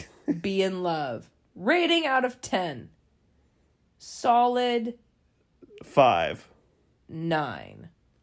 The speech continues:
Speaker 1: What?
Speaker 2: Yeah. What do you mean?
Speaker 1: Okay, well,
Speaker 2: 'Cause I think
Speaker 1: our
Speaker 2: it's
Speaker 1: anniversary date was ultimately kinda disappointing 'cause our restaurant sucked.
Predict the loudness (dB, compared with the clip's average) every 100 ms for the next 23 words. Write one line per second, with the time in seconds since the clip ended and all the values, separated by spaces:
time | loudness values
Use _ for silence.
0 | _ -2 2 2 4 6 6 6 4 0
1 | -8 -8 -10 _ _ _ 0 2 4 0
2 | -4 -8 -14 _ -16 -16 _ _ _ _
3 | -8 0 2 4 4 4 4 2 4 4
4 | 2 -4 _ _ 0 0 0 -2 2 6
5 | 8 8 6 2 0 2 2 0 0 -2
6 | 0 2 2 2 -2 -10 _ _ _ _
7 | _ _ _ _ _ _ _ _ 0 2
8 | 4 2 -2 -10 _ _ _ _ _ _
9 | _ _ _ _ _ _ 4 4 2 -2
10 | 0 0 0 -2 -2 -2 0 0 -2 -4
11 | -6 -2 0 0 0 -2 -2 0 0 4
12 | 4 2 -2 -2 -2 -6 -14 -6 0 2
13 | 0 -6 -20